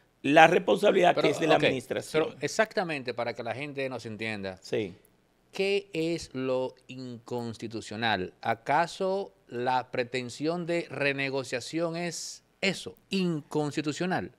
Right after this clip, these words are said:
Speaker 1: Inconstitucional es la ley por una parte, la ley que le permitió a él renegociar el contrato sin licitarlo, porque era bypassear o pasarle por encima a lo que son las normativas existentes y lograr,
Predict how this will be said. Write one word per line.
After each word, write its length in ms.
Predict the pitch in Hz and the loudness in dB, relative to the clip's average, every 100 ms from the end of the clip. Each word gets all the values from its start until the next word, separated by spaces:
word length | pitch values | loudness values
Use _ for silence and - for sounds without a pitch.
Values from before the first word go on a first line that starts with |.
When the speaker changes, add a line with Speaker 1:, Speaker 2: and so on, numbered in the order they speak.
| - | 2
Speaker 1:
Inconstitucional 680 | 156 190 175 160 170 196 | 4 4 4 4 8 8
es 100 | 202 | 10
la 140 | 202 180 | 10 12
ley 200 | 190 175 | 10 8
por 200 | 143 151 | 6 4
una 220 | 151 135 | 2 2
parte, 320 | 113 101 123 | 2 0 6
la 120 | 127 | 8
ley 280 | 143 156 165 | 12 12 10
que 160 | 175 165 | 6 6
le 160 | 156 | 6
permitió 480 | 123 143 131 117 147 | 6 2 2 4 8
a 80 | 151 | 8
él 160 | 143 - | 6 2
renegociar 580 | 127 127 123 123 151 151 | 2 4 4 4 6 6
el 100 | 160 | 6
contrato 480 | 156 160 202 196 175 | 2 4 4 2 -2
sin 260 | - 135 | -4 -4
licitarlo, 640 | 123 110 113 - 113 98 92 | -4 -4 -2 4 4 2 -2
porque 300 | 107 135 131 | 0 4 8
era 140 | 156 | 8
bypassear 840 | 139 139 120 110 - 170 135 95 - | 8 4 4 -2 4 6 6 4 -6
o 100 | 95 | -6
pasarle 420 | 101 - 120 147 | -4 0 4 4
por 180 | - 156 | 4 0
encima 540 | 156 - 175 120 120 - - _ | 0 -2 -2 -2 -6 -10 -20 _
a 120 | 131 | 8
lo 140 | 127 113 | 8 6
que 120 | 120 | 0
son 260 | - 131 139 | 2 2 2
las 100 | 123 | 2
normativas 760 | 120 120 110 101 123 123 117 | 0 0 0 -2 0 0 0
existentes 760 | 110 147 143 233 143 113 95 - - - _ | -4 -6 4 6 6 -4 -12 -12 -20 -20 _
y 400 | 208 226 208 196 | 4 6 4 2
lograr, 680 | 147 151 147 160 160 143 147 | 6 8 12 12 12 12 4